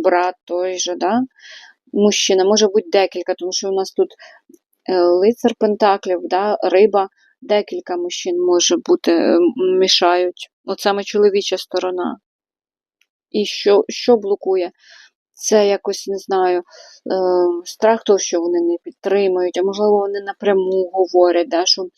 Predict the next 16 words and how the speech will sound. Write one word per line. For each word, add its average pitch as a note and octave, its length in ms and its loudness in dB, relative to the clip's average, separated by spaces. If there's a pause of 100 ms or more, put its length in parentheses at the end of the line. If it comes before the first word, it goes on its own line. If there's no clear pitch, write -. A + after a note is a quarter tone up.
(260)
«нащо C4 340 4
тобі A#3 260 0
туди A3+ 300 4
йти, F#3+ 580 -2
там G3 160 -8 (180)
місце A3 260 -2
тільки G#3+ 280 0
чоловікам», G#3+ 920 2
або F#3 200 -2
«ми G3+ 160 0
і G#3 40 -4
так F#3 300 0
там F#3 160 0
вже F3+ 240 0
воюємо». E4+ 720 -4
Да? - 180 2